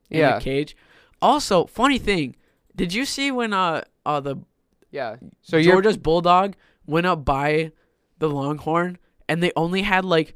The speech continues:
Speaker 1: the metal dividers, like, when they
Speaker 2: Yeah.
Speaker 1: have, like, a concert, they only
Speaker 2: Yeah.
Speaker 1: had him blocking it from, like, the rest.
Speaker 2: <laughs>
Speaker 1: So he literally just, like, pushed it down, like, no problem and was, like, going after you, like,
Speaker 2: Yeah.
Speaker 1: the Bulldog. <laughs> And I was like, "No."
Speaker 2: Oh, gosh. Yeah, Bevo, bro, he's,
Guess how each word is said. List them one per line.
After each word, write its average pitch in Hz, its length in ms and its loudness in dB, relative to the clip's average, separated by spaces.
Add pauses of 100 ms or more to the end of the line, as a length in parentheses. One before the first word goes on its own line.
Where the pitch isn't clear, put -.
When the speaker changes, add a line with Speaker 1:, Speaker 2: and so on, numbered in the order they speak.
(140)
Speaker 1:
the 156 140 2
metal 151 340 0
dividers, 147 680 -2
like, 139 200 -6
when 156 80 -4
they 143 220 4
Speaker 2:
Yeah. 139 100 0
Speaker 1:
have, 160 160 2
like, 170 140 0
a 147 80 -2
concert, 143 600 -4 (160)
they 139 140 -2
only 190 160 2
Speaker 2:
Yeah. 196 80 2
Speaker 1:
had 175 120 2
him 170 420 -4
blocking 143 480 -4
it 185 140 -2
from, 175 200 0
like, 175 160 0
the 165 60 2
rest. 170 160 2 (100)
Speaker 2:
<laughs> - 100 -18
Speaker 1:
So 220 140 0
he 233 100 2
literally 254 200 6
just, 240 140 0
like, 214 140 -2 (300)
pushed 214 320 -6
it 220 100 -4
down, 170 280 4
like, 151 160 2
no 156 260 0
problem 156 400 2
and 147 100 -2
was, 156 80 0
like, 160 200 0
going 180 320 0
after 180 280 -2
you, 160 300 0
like, 156 160 -4
Speaker 2:
Yeah. 160 220 2
Speaker 1:
the 165 100 0
Bulldog. 151 520 0
<laughs> - 20 -6
And 156 120 -6
I - 60 -14
was 170 120 -4
like, 180 200 -2
"No." 185 500 0
Speaker 2:
Oh, 175 180 0
gosh. 123 440 -6 (420)
Yeah, 123 140 -4
Bevo, 127 460 -2
bro, 117 260 -2
he's, 120 460 -12